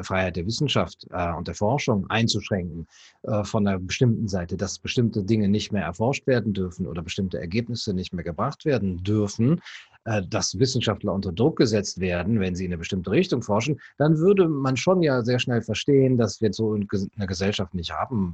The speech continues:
wollen und dass man auch keine, keinen Fortschritt in dieser Gesellschaft eigentlich mehr erwarten kann, keinen, keinen wissenschaftlichen, keinen technischen Fortschritt.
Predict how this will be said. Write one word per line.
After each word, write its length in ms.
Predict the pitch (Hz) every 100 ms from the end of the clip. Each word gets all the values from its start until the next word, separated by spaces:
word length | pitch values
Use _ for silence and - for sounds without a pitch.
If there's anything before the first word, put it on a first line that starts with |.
| 80
wollen 240 | 85 92
und 180 | 90 85
dass 200 | - - _
man 180 | - 95
auch 260 | 90 87 -
keine, 300 | 101 90 87
keinen 280 | - 92 85
Fortschritt 380 | 120 131 127
in 100 | 110
dieser 220 | 98 95 95
Gesellschaft 420 | 92 98 98 92
eigentlich 360 | 95 95 98
mehr 280 | 101 95 95 - _ -
erwarten 520 | 110 113 147 196 117
kann, 400 | - 85 85 135
keinen, 260 | - 95 90
keinen 260 | 87 87 85
wissenschaftlichen, 1120 | 117 110 107 104 101 98 - 95 92 92 95
keinen 160 | 90
technischen 480 | 90 147 165 110 92
Fortschritt. 540 | 85 92 87 - 123